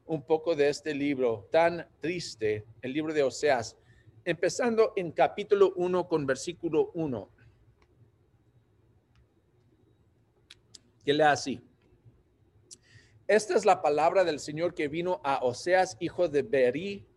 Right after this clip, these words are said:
durante los reinados de Usías, Jotán, Acaz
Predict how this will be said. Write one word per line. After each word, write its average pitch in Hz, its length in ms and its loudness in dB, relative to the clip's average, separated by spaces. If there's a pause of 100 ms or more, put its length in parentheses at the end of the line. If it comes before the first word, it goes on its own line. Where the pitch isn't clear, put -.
(160)
durante 147 540 -4
los 127 280 -6
reinados 127 480 -4
de 127 180 -2
Usías, 180 680 -2
Jotán, 156 600 -2
Acaz 160 540 -4